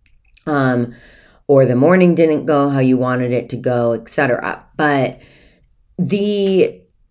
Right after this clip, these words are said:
the more you take time for yourself,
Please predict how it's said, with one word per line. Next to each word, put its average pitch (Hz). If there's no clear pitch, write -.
the 180
more 185
you 156
take 160
time 131
for 135
yourself, -